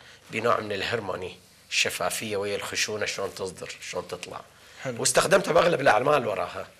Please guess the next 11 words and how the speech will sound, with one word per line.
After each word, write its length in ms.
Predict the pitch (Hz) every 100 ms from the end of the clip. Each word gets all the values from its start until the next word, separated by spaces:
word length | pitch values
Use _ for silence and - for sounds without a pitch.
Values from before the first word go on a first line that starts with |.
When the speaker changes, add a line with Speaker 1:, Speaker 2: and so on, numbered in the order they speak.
| -
Speaker 2:
جميل. 340 | 151 139 120 117
Speaker 1:
وبعدين 760 | 165 180 165 160 170 160 156
انتقلت، 760 | 143 143 139 - 151 156 139 139
عندي 200 | 131 123
معرض 400 | 123 123 107 107
بالأو-، 280 | 123 113 110
آه، 320 | 110 104 101
بالأونسكو، 680 | 95 123 107 104 - - 104
قاعة 240 | - 87 -
الأونسكو 460 | 71 101 - -
ببيروت. 580 | 92 95 92 101 110 -